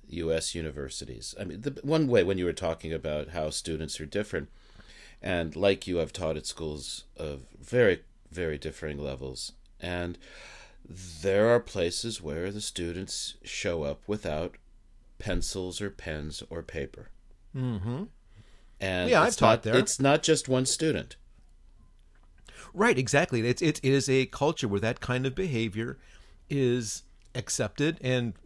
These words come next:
Speaker 2: in some places almost the norm.
Speaker 1: Mm-hmm. And when we say accepted, we're talking really that it's accepted by the students. There might be teachers who are,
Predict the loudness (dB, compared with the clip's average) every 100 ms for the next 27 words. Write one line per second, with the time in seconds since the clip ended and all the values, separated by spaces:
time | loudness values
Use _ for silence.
0 | -18 -18 -16 -10 -6 -6 -6 -6 -4 -2
1 | -2 -2 -6 -8 -6 -2 -2 -2 -4 -10
2 | -18 -20 -20 -20 -20 -20 -20 -20 -20 -8
3 | -6 -6 -6 -8 -14 -20 -20 -20 -20 -20
4 | -20 -14 0 2 4 2 2 0 0 0
5 | 0 2 2 2 -4 -4 -8 -6 -4 0
6 | 0 0 -4 -6 -4 -2 0 0 0 -2
7 | -4 -2 -2 -2 -8 -2 2 2 2 -2
8 | -6 0 0 0 -4 -6 -2 0 0 0
9 | -2 -2 -6 -10 -20 -20 -20 -20 -20 -8
10 | 0 0 0 0 0 -2 -4 -2 -2 -2
11 | -4 -6 -8 -8 -6 -4 -4 -4 -6